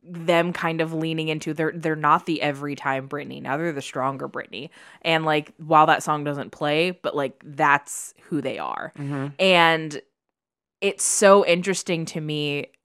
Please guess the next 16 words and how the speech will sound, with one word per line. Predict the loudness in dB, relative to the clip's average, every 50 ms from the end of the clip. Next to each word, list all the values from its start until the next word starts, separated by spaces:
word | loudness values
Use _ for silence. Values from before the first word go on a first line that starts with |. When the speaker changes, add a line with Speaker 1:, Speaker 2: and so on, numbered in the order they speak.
| _ -10
Speaker 1:
now, | -6 -2 2 4 6 6 6 4 2 0
obviously, | 2 2 2 2 0 -4 -6 -6 -6 -8 -8 -6
in | -8 -10 -10
hindsight, | -8 -4 -4 -2 -2 -4 -6 -4 -2 -2 0 0 -2 -4 -6 _ -20 _ _ _ _ _ _ _ _ _ -14
knowing | -8 -2 2 2 4 4 4 2 0 -2 -4 -6 -12 -16 _ _ _ _ _ -4
that | -2 -2 -2 0
Britney | -2 -4 -4 -4 -8 -8
Spears | -10 -8 -6 -4 -4 -2 -2 -4 -4 -6 -8 -10 -14 _ _ _ _ _ _ _ _ _ _ _ -20 -20 -14 -4
does | 0 2 4 4 4 2 -2
win, | -8 -8 -8 -8 -8 -10 -12 -14 _ _ _ _ _ _ _ _ _ _
does | 0 2 4 4 4 2 0 -4 -12 _ _ _ _ _ _ _ _
get | 0 0 0 2
what | 0 -4 -4
she | -4 -4 -4 -4 -4
deserves, | -6 -6 -10 -8 -6 -4 -2 0 0 0 0 -2 -6 -10 -12 -12 -10
Speaker 2:
Mm-hmm. | -8 -6 -4 -4 -4 -6